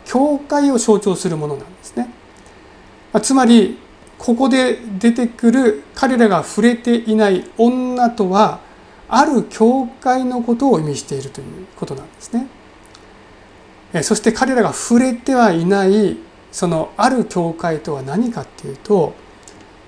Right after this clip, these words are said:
エキュメニカル運動というのがあります。これは宗教一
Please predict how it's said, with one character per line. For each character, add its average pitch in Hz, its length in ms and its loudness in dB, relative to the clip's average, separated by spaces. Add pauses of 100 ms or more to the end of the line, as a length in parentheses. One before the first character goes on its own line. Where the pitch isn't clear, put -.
(160)
エ 180 120 2
キ 269 180 -2
ュ - 20 2
メ 269 120 2
ニ 262 200 -2
カ 247 160 -2
ル 240 140 2
運 233 400 6
動 143 200 -2
と - 120 -10
い 135 100 -6
う 135 40 -8
の 135 80 -6
が 139 120 -8
あ 139 40 -14
り 139 80 -18
ま - 120 -20
す。 - 180 -14 (180)
こ - 80 -8
れ 175 60 0
は 180 280 0 (340)
宗 254 440 0
教 226 460 4 (320)
一 202 160 0